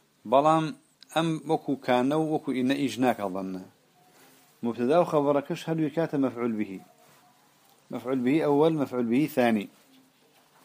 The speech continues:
ظننت النحو نافعا. النحو مفعول به أول، نافعا مفعول به ثاني. أمش هل لبابي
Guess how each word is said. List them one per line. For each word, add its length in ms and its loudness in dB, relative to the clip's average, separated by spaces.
ظننت 500 0
النحو 800 0
نافعا. 840 -2
النحو 460 -2
مفعول 360 -4
به 160 -2
أول، 460 -2
نافعا 460 0
مفعول 420 -4
به 320 -4
ثاني. 440 -2
أمش 320 0
هل 300 -2
لبابي 720 0